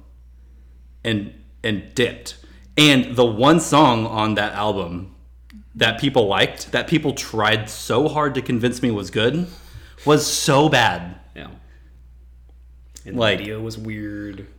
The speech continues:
Speaker 1: it was just, yeah, the video was weird. He had his face painted the same as the
Speaker 2: Right.
Speaker 1: background. Like, I just,
Speaker 2: Right.
Speaker 1: people, like,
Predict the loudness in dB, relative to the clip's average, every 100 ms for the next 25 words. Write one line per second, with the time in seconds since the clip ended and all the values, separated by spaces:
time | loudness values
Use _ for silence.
0 | -4 0 0 0 0 0 -2 -8 -4 -2
1 | -2 0 4 4 4 2 2 2 2 -4
2 | -4 0 0 0 -4 -6 -6 -6 -4 -2
3 | -4 -6 -8 -4 -4 -4 -6 -6 -8 -8
4 | -10 -6 0 0 0 -2 -4 -12 -20 -20
5 | -20 -16 -16 -16 -18 -4 -2 2 2 0
6 | 0 0 0